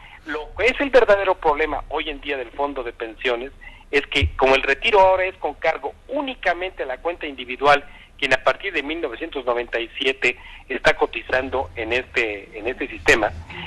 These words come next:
que en el año dos mil veinticuatro, cuando se retire la primer persona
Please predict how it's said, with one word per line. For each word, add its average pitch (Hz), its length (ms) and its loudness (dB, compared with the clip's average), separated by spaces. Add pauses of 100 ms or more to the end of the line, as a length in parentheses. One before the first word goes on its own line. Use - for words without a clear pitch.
que 143 60 4
en 151 80 2
el 185 100 6
año 247 180 2
dos 175 200 -2
mil 208 140 -6
veinticuatro, 160 680 0
cuando 131 240 -4 (100)
se 156 80 -2
retire 147 520 -4
la - 120 -2
primer 160 340 -6
persona 170 560 0